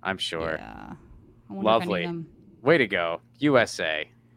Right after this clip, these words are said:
Speaker 1: What a
Speaker 2: That just,
Speaker 1: place.
Speaker 2: yeah, like, really, this is what they're spending their time doing. This is such nonsense. It's
Speaker 1: Yeah.
Speaker 2: such comedy and nonsense.
Speaker 1: Well, and by the way, the next story we have today is just, like, more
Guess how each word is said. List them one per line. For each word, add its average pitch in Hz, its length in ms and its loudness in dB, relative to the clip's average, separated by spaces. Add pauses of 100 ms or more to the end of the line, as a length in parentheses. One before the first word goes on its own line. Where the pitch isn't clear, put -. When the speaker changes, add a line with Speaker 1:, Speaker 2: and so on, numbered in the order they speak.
(120)
Speaker 1:
What - 120 0
a - 40 4
Speaker 2:
That - 60 -14
just, 381 120 -6
Speaker 1:
place. 147 160 -4
Speaker 2:
yeah, 311 320 -4
like, 240 220 -2
really, 262 240 -2
this 226 240 -4
is 277 100 -4
what 254 180 -4
they're 240 120 -4
spending 233 420 -4
their 208 120 -4
time 208 340 -6
doing. 170 460 -6
This 196 180 -6
is 208 80 -10
such - 240 -8
nonsense. 190 760 -10 (220)
It's 214 120 -8
Speaker 1:
Yeah. 175 160 0
Speaker 2:
such 175 100 -4
comedy 240 640 -2
and 202 180 -6
nonsense. 147 720 -12
Speaker 1:
Well, 196 340 8
and 190 300 0
by 185 140 8
the 202 100 4
way, 233 160 4
the 139 120 2
next 143 320 -2
story 143 360 0
we 135 160 0
have 160 260 0
today 95 380 -2
is 113 300 -4
just, 131 280 -6
like, 120 240 2
more 117 640 0